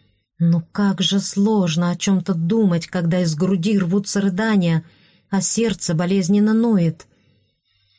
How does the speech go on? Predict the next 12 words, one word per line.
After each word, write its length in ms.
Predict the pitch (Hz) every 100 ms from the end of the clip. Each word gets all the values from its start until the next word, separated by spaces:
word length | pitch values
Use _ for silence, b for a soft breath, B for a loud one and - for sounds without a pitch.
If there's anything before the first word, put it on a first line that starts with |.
| _ _ -
«Вы 220 | 202 240
врете. 580 | 220 214 185 - 180 170 b b b
Включите 640 | - 226 247 - 175 190
всю 240 | - 190
запись». 580 | 165 185 180 185 165 - _ _ _ _ _ _ _ _ _ _
«Зачем 600 | 165 156 180 - 202 190
мне 220 | 196 202 208
врать?» — 480 | 196 156 139 - - _ _ _ _
проворчала 760 | 156 147 156 143 - 160 156 156
она, 260 | 160 196
но 180 | 202 165
послушалась. 880 | 180 196 - 160 147 151 151 151 -